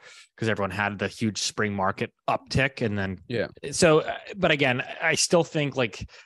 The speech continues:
Speaker 1: moving forward, like, again, a lot of this talk, I think, was, okay, you know, mortgage rates were, like, last fall in Canada, they were about five and a half percent. Housing activity slowed.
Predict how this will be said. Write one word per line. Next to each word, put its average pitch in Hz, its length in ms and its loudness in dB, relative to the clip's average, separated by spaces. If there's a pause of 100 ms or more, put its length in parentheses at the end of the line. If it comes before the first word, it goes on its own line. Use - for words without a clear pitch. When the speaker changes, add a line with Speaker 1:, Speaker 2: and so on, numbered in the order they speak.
(440)
Speaker 1:
moving 135 420 6
forward, 139 640 4
like, 110 300 2 (320)
again, 120 300 0
a 110 80 2
lot 117 180 4
of 120 100 2
this - 520 -2 (1160)
talk, 113 440 2
I 117 60 2
think, 110 220 0
was, 110 160 0
okay, 110 640 0
you 120 140 -4
know, 104 500 2 (840)
mortgage 127 400 2
rates 117 320 0
were, 117 120 4
like, 107 240 2
last 117 420 2
fall 107 560 4
in 107 180 -4
Canada, 104 520 2
they 101 120 0
were 101 80 2
about 98 280 -4
five 98 320 0
and - 80 -4
a 185 40 -4
half 95 280 -2
percent. 131 640 2
Housing 107 300 0
activity 95 400 -2
slowed. 131 760 4